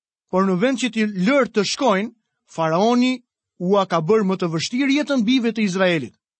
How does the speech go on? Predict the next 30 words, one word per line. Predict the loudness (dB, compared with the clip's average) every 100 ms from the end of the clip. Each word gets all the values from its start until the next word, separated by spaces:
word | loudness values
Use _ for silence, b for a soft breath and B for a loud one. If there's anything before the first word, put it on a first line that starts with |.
| _ 0
Mojsiu | 0 2 2
nuk | 2 0
mund | -2 -2
ta | -2
kuptonte | -4 -2 -2 0
të | -4 -2
gjithë | -2 0
tablon, | 0 0 0 -2 _ _ _ _ _
por | -4 -2
Perëndia | -2 -2 -2 2 2 0 -4 _ _ _
po | 0
lëvizte | 2 0 -2 -2 -2
ngadalë | 0 2 2 0 -2 _ _ -4
dhe | 0
me | 2 0
durim | 0 0 2 2 2
për | -2 -2
të | -4
zbatuar | -2 -4 0 0 0 0 _
planin | 0 0 0 0
e | 0
tij. | -4 -8 -12 _ _ -4
Në | 0
kapitullin | 0 0 0 0 0 0
e |
gjashtë | 0 0 0 -2 -6 -4
të | -2
librit | -2 -2 -2
të | -2
Eksodit, | -2 -2 -4 -6